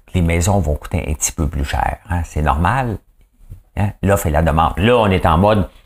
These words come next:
euh, tâtonnement. On étire notre hypothèque, on se déménage pas. La ville a moins de quarante millions de taxes de bienvenue. Et, euh, donc, euh, mais c'est ça qu'on a besoin.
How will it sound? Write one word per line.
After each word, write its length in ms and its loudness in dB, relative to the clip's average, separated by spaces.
euh, 100 2
tâtonnement. 720 2
On 100 2
étire 280 0
notre 160 0
hypothèque, 560 -2
on 100 0
se 80 0
déménage 500 2
pas. 240 2
La 140 2
ville 240 2
a 40 2
moins 180 2
de 40 -6
quarante 280 0
millions 320 0
de 100 -2
taxes 280 0
de 40 2
bienvenue. 640 2
Et, 240 2
euh, 580 0
donc, 240 -4
euh, 520 0
mais 360 0
c'est 220 -4
ça 160 -4
qu'on 160 -2
a 80 0
besoin. 360 -2